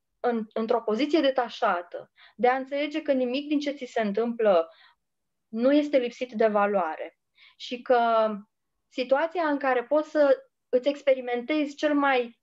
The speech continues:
real potențialul tău uman, compasional și de centrare și să-ți folosești toate instrumentele de lucru cu sine,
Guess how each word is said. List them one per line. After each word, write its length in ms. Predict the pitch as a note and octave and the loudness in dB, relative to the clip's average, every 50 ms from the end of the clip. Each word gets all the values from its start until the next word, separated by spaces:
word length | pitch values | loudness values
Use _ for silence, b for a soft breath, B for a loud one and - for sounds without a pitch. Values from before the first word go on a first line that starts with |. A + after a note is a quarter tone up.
| _ _ _ | _ _ _
real 760 | - G3 G#3 A3+ A#3+ C4 D4+ D#4+ C#4+ F3 D3+ - - _ _ _ _ _ _ _ _ _ _ _ _ _ _ _ _ _ _ _ _ _ _ _ _ | -6 -2 0 2 2 2 0 -2 -4 -6 -8 -10 -16 _ _ _ _ _ _ _ _ _ _ _ _ _ _ _ _ _ _ _ _ _ _ _ _
potențialul 1300 | - A#3+ A#3+ A#3 A#3 _ _ _ _ _ - C4 B3 B3 B3 - - A#3+ A#3+ B3+ D4+ F4 F4+ F4+ D#4 D4 | -4 -2 -2 -2 -4 _ _ _ _ _ 2 2 2 2 -4 -10 -2 0 2 2 2 2 0 -2 -4 -4
tău 260 | D4 - C4 C4 B3+ - | 0 4 4 4 4 4
uman, 420 | C4 B3+ A#3 A#3 A3 G#3 G3+ G3+ | 0 0 0 0 0 0 -2 -4
compasional 1080 | G3 - C4 C#4 D4 D4 C#4 C#4+ C#4+ - - B3 A3+ G#3 F#3 E3+ E3+ F3+ - - - _ _ _ _ _ _ _ _ _ _ _ _ _ _ _ _ _ | -2 0 0 0 0 -2 -4 -4 -4 -2 -2 0 0 0 -2 -4 -6 -6 -10 -12 -14 _ _ _ _ _ _ _ _ _ _ _ _ _ _ _ _ _
și 160 | - - F#3 | -12 -8 -2
de 120 | F#3 G3 | -2 -2
centrare 880 | G#3+ - D4+ D4+ D4 D4 B3 G#3 F#3+ F#3 - - - - - - G3 _ _ _ _ _ _ _ _ | 0 2 0 0 0 0 0 -2 -2 -4 -6 -8 -10 -14 -16 -18 -20 _ _ _ _ _ _ _ _
și 180 | _ - - G#3 | _ -14 -10 -4
să-ți 220 | A#3+ A3+ A3 - | -4 -4 -4 0
folosești 400 | - A#3 A#3 A3+ A#3 C#4+ C4 C4+ | 0 0 0 2 -2 -4 -2 0
toate 200 | E4 E4 E4+ F#4+ | 0 0 0 0
instrumentele 1000 | F4 D#4+ D#4 - D4 C4+ C4+ C4+ B3 A#3+ A3+ G3 F3+ E3+ E3+ F3 F3 F3 - _ | -4 -4 -2 -2 0 2 4 2 2 2 0 -2 -2 0 -4 -4 -4 -4 -8 _
de 140 | - F3+ G3 | -6 -4 0
lucru 240 | G#3 B3 A#3+ B3+ B3 | 0 0 2 2 0
cu 100 | - G#3+ | -2 -2
sine, 500 | G3 - - F#3+ F#3+ E3 D#3 C#3+ - | -10 -8 -8 -6 -6 -6 -6 -8 -10